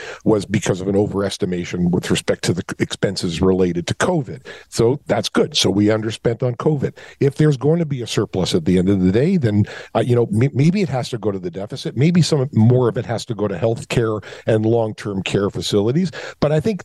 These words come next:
isn't it nice to be in a position where we've got extra money to figure out what to do with? I mean, w-, works for me.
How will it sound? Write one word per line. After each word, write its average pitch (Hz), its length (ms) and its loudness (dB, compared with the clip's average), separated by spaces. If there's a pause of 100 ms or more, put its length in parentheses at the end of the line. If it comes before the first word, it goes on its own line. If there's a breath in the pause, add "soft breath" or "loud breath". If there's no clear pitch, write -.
(120)
isn't 180 260 6
it 151 100 -2
nice 120 340 4
to 180 120 0
be 127 200 2
in 120 100 2
a 110 60 0
position 123 520 2
where 120 140 0
we've 110 140 -2
got 107 260 0 (100)
extra 139 440 0
money 139 340 -2
to 131 120 -2
figure 123 320 2
out - 140 -2
what - 180 0
to 104 80 0
do 110 160 2
with? 202 300 0 (440 loud breath)
I 127 100 2
mean, 135 340 2 (260)
w-, 123 200 -2
works 156 340 0
for 170 120 -6
me. 147 260 -2